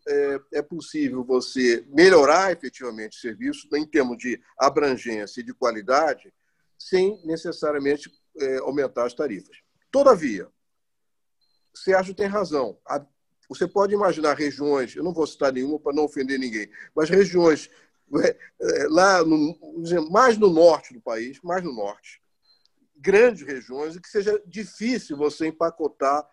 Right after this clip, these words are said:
o filé e o osso. Você tem razão nisso. Vai, pode, pode ser difícil você criar uma região que o Estado tenha que criar. Na hora que o Estado, a Assembleia Legislativa for olhar como é que eu divido isso aqui,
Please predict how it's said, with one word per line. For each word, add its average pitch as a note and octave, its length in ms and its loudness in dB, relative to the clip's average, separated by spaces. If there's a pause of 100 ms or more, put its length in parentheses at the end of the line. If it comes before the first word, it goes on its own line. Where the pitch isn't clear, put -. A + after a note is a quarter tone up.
(200)
o D#3+ 60 -10
filé D3 400 4
e D#3+ 80 -2
o F3 120 0
osso. A#2+ 360 -4
Você A2+ 120 -16
tem C3 140 -2
razão D#3 300 0
nisso. B2 260 -4 (260)
Vai, G#2 160 -6 (140)
pode, B2+ 340 0 (280)
pode D3+ 160 4
ser G3 100 2
difícil F3+ 540 -6
você D#3+ 140 -4
criar B2 280 2
uma B2 160 0
região B2+ 500 -2 (240)
que - 80 -8
o E3+ 60 -4
Estado F#3 500 4
tenha B2 220 0
que - 100 -18
criar. C#3+ 300 0
Na E3+ 60 2
hora A3+ 200 2
que G#3+ 80 -16
o F3 40 -8
Estado, B2 580 -2 (420)
a A2+ 60 -8
Assembleia C#3+ 400 2
Legislativa C3+ 640 -4
for D#3 220 -2
olhar C3 200 0
como F3 180 -6
é A3+ 80 0
que A3+ 80 -6
eu G3+ 60 -4
divido D3 380 -6
isso C#3 120 -8
aqui, F#3+ 320 -6